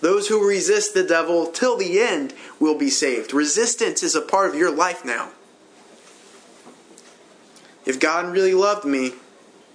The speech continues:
He would provide this thing for me. He would do this for me. He would do this for me. That's accusation, my dudes.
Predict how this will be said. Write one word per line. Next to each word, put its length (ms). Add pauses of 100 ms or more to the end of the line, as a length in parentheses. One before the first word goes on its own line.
(1200)
He 140
would 180
provide 480
this 220
thing 240
for 160
me. 320 (960)
He 60
would 120
do 140
this 240
for 180
me. 360 (840)
He 100
would 100
do 140
this 180
for 160
me. 300 (800)
That's 180
accusation, 720
my 140
dudes. 500